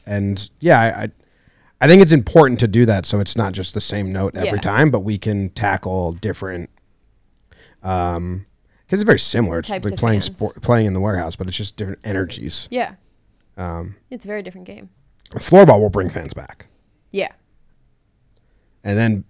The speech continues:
Speaker 1: B B four, if we do it in front of a live audience, it should be crazy.
Speaker 2: Yeah, I think that, that could be really fun. I really enjoy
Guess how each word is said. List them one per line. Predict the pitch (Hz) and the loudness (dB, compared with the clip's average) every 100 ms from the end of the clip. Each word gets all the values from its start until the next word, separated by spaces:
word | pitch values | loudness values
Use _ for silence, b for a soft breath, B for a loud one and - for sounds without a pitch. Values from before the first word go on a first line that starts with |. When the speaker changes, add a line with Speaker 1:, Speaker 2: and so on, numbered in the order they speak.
| - | -10
Speaker 1:
B | 104 | -6
B | 95 | -4
four, | 90 185 139 | -2 2 2
if | 90 | 2
we | |
do | 92 90 | -4 -4
it | - | -6
in | |
front | - 87 | -12 -12
of | 85 | -8
a | |
live | 90 | -4
audience, | 104 92 76 | -2 -2 -8
it | 71 | -16
should | - | -20
be | - | -20
crazy. | - - - - - _ _ _ _ | -18 -14 -12 -14 -20 _ _ _ _
Speaker 2:
Yeah, | - 202 147 | -12 -8 -8
I | 190 | -12
think | 208 | -14
that, | 196 - _ - | -14 -16 _ -18
that | 196 | -18
could | - | -16
be | 190 | -16
really | 170 - | -14 -18
fun. | - | -16
I | - | -12
really | 202 208 190 | -8 -8 -8
enjoy | 185 180 165 165 170 | -8 -8 -8 -10 -14